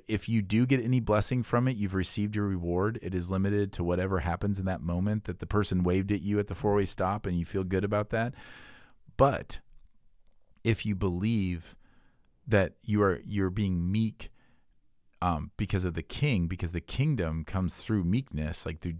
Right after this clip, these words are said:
Jesus came through, like, as m-, meek and as a baby, and that through that you actually inherit the earth because you believe that, um, what Jesus has told you about this, well, then you're blessed.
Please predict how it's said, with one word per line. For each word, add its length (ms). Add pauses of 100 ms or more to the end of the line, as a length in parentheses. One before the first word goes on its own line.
Jesus 480
came 300
through, 320 (100)
like, 360
as 240
m-, 180 (240)
meek 460
and 80
as 80
a 40
baby, 540
and 100
that 200
through 320
that 360
you 140
actually 340
inherit 440
the 160
earth 160
because 240
you 60
believe 580 (520)
that, 260 (500)
um, 400 (500)
what 220
Jesus 380
has 140
told 340
you 100
about 320
this, 240
well, 80
then 160
you're 100
blessed. 560